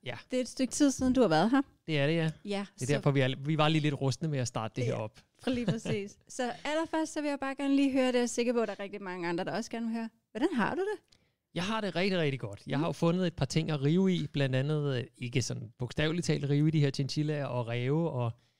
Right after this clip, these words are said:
Speaker 1: hvad der nu ellers er, men et par rigtig gode projekter. Øhm, så, så det, og det er jo altid godt. Øh, så er jeg
Speaker 2: Ja.
Speaker 1: kommet nogenlunde igennem jul og nytår, og ja, træt af coronakrisen og de,
Speaker 2: Åh,
Speaker 1: det her
Speaker 2: Gud.
Speaker 1: lockdown, savner at
Speaker 2: Meget
Speaker 1: gå ud
Speaker 2: træt.
Speaker 1: og, og spise noget god vegansk mad ude i København.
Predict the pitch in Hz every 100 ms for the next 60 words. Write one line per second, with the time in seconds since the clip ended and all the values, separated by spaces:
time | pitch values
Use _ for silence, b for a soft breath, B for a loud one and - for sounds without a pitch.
0 | _ - 131 131 143 202 156 160 160 156
1 | 147 - 143 143 165 151 147 - 143 -
2 | 185 - 214 b b b b b - 131
3 | 131 123 120 117 - 127 110 - - 143
4 | - 226 131 185 156 113 - 151 - 135
5 | - - 175 135 123 123 120 - 160 147
6 | 120 139 127 139 151 135 135 139 131 127
7 | 127 135 131 139 196 190 175 151 - 123
8 | 117 113 - B B B B B B B
9 | B - 117 110 - - 120 135 165 160
10 | 147 175 214 - 202 190 185 185 160 156
11 | 147 147 143 139 143 170 - 170 170 170
12 | - 135 135 151 143 139 143 135 127 127
13 | 120 113 117 - 143 - 139 139 139 135
14 | 131 131 127 131 131 139 127 110 -